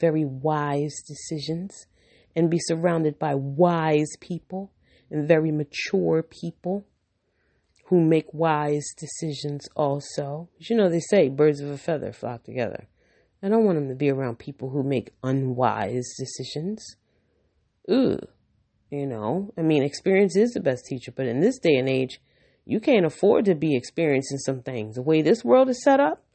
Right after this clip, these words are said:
we got Trump as president, and he needs to be out by the end of this year, two thousand and twenty. And we're prayed up about that. So,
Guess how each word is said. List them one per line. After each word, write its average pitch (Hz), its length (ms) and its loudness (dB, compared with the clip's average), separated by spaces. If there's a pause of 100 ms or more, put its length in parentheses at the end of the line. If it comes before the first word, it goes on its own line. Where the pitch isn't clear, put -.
(200)
we 202 140 -2
got 180 240 4
Trump 294 320 2
as 156 160 -4
president, 127 540 0 (640)
and 123 120 -8
he 180 220 4
needs 190 240 2
to 139 100 -2
be 123 280 -2
out - 420 0 (100)
by 147 160 -2
the 160 180 2
end 147 340 0
of 120 320 -2 (200)
this 143 380 0
year, 226 460 2 (320)
two 175 180 0
thousand 123 500 -2
and 127 160 -6
twenty. - 540 -12 (640)
And 147 160 0
we're 170 120 6
prayed 196 380 4
up 190 160 4
about 214 380 0
that. - 380 -2 (880)
So, 160 560 4